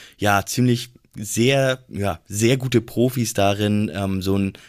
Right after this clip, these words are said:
Vorsprung auch zu halten. Das, was man, ich persönlich, dem F C Sankt Pauli auch gern mal wünschen würde, diese defensive Kompaktheit, Stabilität, das kriegen sie ziemlich gut hin und, ähm, ja, stehen da auch oben, aber gerade was so Spielkultur, offensive Spielkultur angeht,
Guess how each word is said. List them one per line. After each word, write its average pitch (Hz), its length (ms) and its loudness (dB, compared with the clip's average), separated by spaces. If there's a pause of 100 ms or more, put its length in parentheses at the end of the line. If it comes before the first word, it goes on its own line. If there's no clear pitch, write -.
Vorsprung 139 380 -2
auch 123 100 0
zu 113 180 0
halten. 113 360 2
Das, 113 180 0
was 107 140 -4
man, 104 240 2 (320)
ich - 160 -4
persönlich, 104 500 0
dem 92 160 -2
F 85 140 -8
C - 100 -6
Sankt 92 220 -4
Pauli 101 240 2
auch 90 180 -6
gern 101 180 0
mal 95 160 0
wünschen 104 300 0
würde, 98 220 0
diese 92 320 -2 (320)
defensive 104 500 0
Kompaktheit, 104 720 -6
Stabilität, 104 640 -4
das 95 100 -6
kriegen 117 320 -6
sie 101 140 -8
ziemlich 120 360 -4
gut - 180 -8
hin 113 300 -2 (360)
und, 95 420 -4
ähm, 92 320 -4 (320)
ja, 117 180 0
stehen 135 280 0
da 120 160 2
auch 143 180 -2
oben, 143 380 0
aber 110 440 0 (260)
gerade 117 280 0
was 110 140 -4
so 110 100 -4
Spielkultur, 135 1040 0
offensive 117 520 0
Spielkultur 117 640 -2
angeht, 101 400 -2